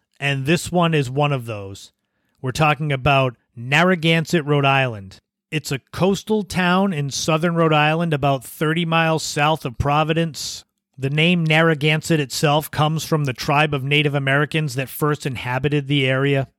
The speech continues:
And I'll try my best to do justice to this place with words. You're gonna have to see photos, really. What I tell people when sending them down to Narragansett, I say, "Just kinda just drive.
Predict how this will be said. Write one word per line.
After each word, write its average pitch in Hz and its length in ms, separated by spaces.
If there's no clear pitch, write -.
And 147 160
I'll 147 120
try 160 280
my 160 180
best 139 480
to 135 420
do 147 180
justice 139 680
to 151 160
this 143 200
place 151 460
with 120 340
words. 131 440
You're 131 100
gonna 143 180
have 139 200
to 139 100
see 147 420
photos, 135 600
really. 127 480
What 160 180
I 180 120
tell 196 240
people 175 420
when 151 520
sending 160 600
them 156 200
down 151 300
to 143 100
Narragansett, 139 760
I 131 80
say, 156 200
"Just 156 200
kinda 226 280
just 160 260
drive. 117 640